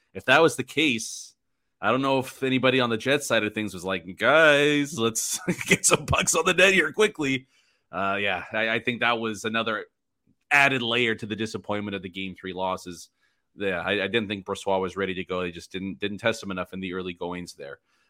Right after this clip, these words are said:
Um, so, I mean, yeah, a lot of negatives, a lot of disappointments.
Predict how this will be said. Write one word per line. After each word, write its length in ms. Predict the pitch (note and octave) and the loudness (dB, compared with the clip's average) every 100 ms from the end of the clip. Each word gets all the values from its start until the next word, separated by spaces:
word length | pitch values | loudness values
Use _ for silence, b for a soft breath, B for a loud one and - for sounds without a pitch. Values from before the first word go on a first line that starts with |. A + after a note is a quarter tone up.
| _ | _
Um, 420 | F#2 F#2 F#2 F#2 - _ _ _ | -2 0 -2 -6 -12 _ _ _
so, 140 | - B2 | 4 6
I 40 | |
mean, 120 | B2 | 8
yeah, 180 | B2 G#2+ | 8 6
a 40 | G2+ | 8
lot 180 | B2 | 8
of 80 | C3+ | 10
negatives, 400 | B2+ B2 B2 A#2+ | 8 6 6 4
a 60 | A2+ | 6
lot 160 | C3 | 4
of 40 | B2+ | 2
disappointments. 760 | - A2+ A#2+ A2+ A2 A2 - | -6 -6 0 2 2 -2 -6